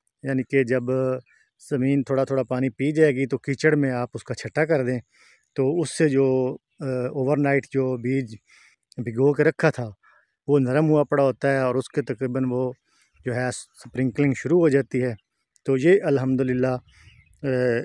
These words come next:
कामयाब तजुर्बा। पहले भी ये गपचट ही होता है एक तरह का, जैसे गपचट हम करते हैं। तो गपचट में भी जर्मिनेशन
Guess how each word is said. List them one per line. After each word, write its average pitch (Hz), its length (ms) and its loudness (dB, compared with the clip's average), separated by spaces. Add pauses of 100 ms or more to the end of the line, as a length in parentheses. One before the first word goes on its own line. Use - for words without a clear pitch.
(120)
कामयाब 127 540 2
तजुर्बा। 139 400 4
पहले 196 280 10
भी 208 120 6
ये 208 80 12
गपचट 196 440 6
ही 202 40 4
होता 160 220 6
है 156 80 8
एक 147 100 6
तरह 147 220 2
का, 147 80 2
जैसे 143 240 0
गपचट 139 420 0
हम 131 100 0
करते 120 300 -6
हैं। 120 180 -2 (520)
तो 143 80 2 (460)
गपचट 147 420 0
में 156 180 0
भी 160 300 2
जर्मिनेशन 147 580 2